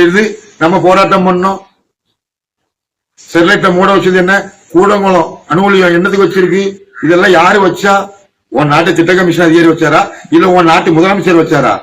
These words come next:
எல்லாம் வச்சிருக்கோம் ஒரு நாட்டுக்காரன். புரியுதா? திறந்து விட்டா போதும், பொத்து, பொத்து, பொத்து,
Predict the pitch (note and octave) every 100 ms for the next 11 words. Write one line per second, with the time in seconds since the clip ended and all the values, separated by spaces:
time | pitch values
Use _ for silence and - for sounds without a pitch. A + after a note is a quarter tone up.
0 | - _ _ - D3+ F#3+ F3 E3 F3+ F3+
1 | F3 E3 D#3 E3 D3 C3 - - _ _
2 | _ _ _ D#3 E3 D#3+ C3+ - - -
3 | E3+ F#3 G3+ F#3 G#3 F3 F3 D3+ - -
4 | A3 A3+ G#3 A3+ A3 A3 A3+